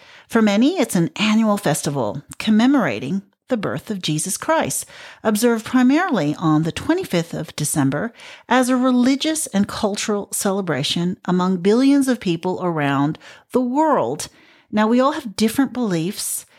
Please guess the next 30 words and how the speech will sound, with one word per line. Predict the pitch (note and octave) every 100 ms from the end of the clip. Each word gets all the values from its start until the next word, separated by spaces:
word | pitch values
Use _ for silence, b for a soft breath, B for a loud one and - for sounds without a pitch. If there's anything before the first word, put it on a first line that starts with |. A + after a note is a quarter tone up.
| B B B
and | B3
no | C4
matter | C4 C4 C4
what | A3 G3 C4 A#4+ -
our | - D#3+
belief, | D3+ C3 A2+ G3+ - - _ -
we | C4 B3
should | - - C4+ C#3 C#3+ -
be | F#3+ F3
able | F3 F#3 F#3+
to | G3
share | - G3+ G3
love | F#3 F#3 E3 F3 G3
and | G3 G#3 -
kindness | - G#3 F#3+ F3 D3 B2+ - - B B B
over | F3 D#3 D3+ D3+ D#3+ -
the | E3
holiday | D3+ C#3+ F#3 D3+
period. | D3 - G#3+ G#3 D#3+ C3 - B B B B B
But | C#4 C#4+
the | C4+
truth | C4 D#4+ D4+
is, | C4+ A#3+
it's | A3+ -
been | C#4 C#4+ D4
a | F#3+ G3
rather | A3+ A3+ A3+ A#3 D#3+
difficult | E3 A3+ - A#3 - G#3 F#3 - - B B B
year. | D#3 E3 E3+ A#2 B2 B2+ _ _ B B B -
And | A3 A#3 A#3